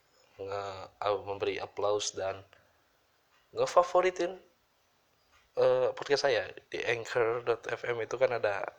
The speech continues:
yang namanya favorit ya, kayak follow-follow gitulah. So, siapakah dia?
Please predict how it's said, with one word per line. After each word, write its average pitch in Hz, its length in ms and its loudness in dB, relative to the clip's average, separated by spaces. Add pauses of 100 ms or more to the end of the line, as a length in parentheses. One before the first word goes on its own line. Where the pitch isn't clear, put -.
yang 104 160 -8
namanya 104 320 -2
favorit 113 400 4
ya, 98 80 0 (640)
kayak 101 240 2
follow-follow 104 640 6
gitulah. - 320 -8 (880)
So, 113 480 6 (800)
siapakah 113 400 4
dia? 104 160 4